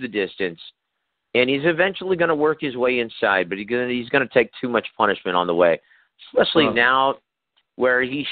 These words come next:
Speaker 1: shown remnants of being a, a shop-worn fighter. He's slowed a bit. He doesn't take punches nearly as well as he did back when he fought Vitaly Klitschko, back when he
Speaker 2: Huh.
Speaker 1: fought, um,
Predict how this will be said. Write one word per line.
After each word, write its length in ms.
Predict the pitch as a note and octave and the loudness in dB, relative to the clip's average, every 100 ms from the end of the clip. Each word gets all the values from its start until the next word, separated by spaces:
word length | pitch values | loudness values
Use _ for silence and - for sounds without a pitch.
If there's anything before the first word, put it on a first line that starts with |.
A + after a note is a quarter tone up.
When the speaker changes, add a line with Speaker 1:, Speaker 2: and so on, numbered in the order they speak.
| - | -2
Speaker 1:
shown 280 | C#3+ C#3 D3 | 0 0 0
remnants 520 | C3 B2+ C#3 C#3 C3+ | 0 0 2 -2 0
of 200 | A#2 G2+ | -4 -2
being 320 | G#2 A#2 B2 A#2 | -4 -2 -2 -2
a, 20 | - G#2 G2 - | 2 4 4 0
a 180 | G#2 G2+ - - | 0 -2 -2 2
shop-worn 540 | A#2+ B2 A#2+ A#2+ A2+ - | 2 2 -2 -4 -2 0
fighter. 400 | A#2 A#2 A2+ - _ _ _ _ | 2 2 0 -4 _ _ _ _
He's 180 | - A#2 - - | -6 -6 -6 -2
slowed 320 | A#2 A#2 B2 | 2 4 2
a 40 | |
bit. 260 | A2 A#2+ A#2 _ _ _ _ - | 0 -2 -4 _ _ _ _ -6
He 100 | G#2+ | -2
doesn't 340 | A#2 A#2+ A#2 - - | 0 -2 -8 -8 -4
take 200 | C3+ - | -4 -2
punches 380 | - C#3 C3 A#2+ | -4 -4 -4 -4
nearly 420 | A#2+ B2 B2+ B2+ | -2 0 2 2
as 100 | A2+ | 2
well 220 | A#2 A#2 | 2 2
as 80 | A#2 | 0
he 100 | G#2+ | -2
did 320 | G#2 A2+ A#2 - _ _ _ _ | -2 -2 -2 -8 _ _ _ _
back 280 | F#2+ A2 - | -2 -2 0
when 100 | A2+ | -4
he 80 | G#2+ - | -4 0
fought 280 | A#2+ A2+ - - | 2 2 -2 -12
Vitaly 440 | E2+ - B2+ A#2 G#2+ | -14 -6 0 2 0
Klitschko, 560 | - B2+ - B2+ B2 B2 _ _ _ _ | -2 -6 -2 -2 -2 -4 _ _ _ _
back 320 | - A2 A#2 A#2 | -4 -2 -2 -2
when 100 | A#2 | 0
he 60 | |
Speaker 2:
Huh. 140 | A#2+ B2 | 0 2
Speaker 1:
fought, 500 | A#2+ A2 G#2+ - - | 4 2 0 -6 -2
um, 400 | G#2+ G2+ G2 | 2 2 -2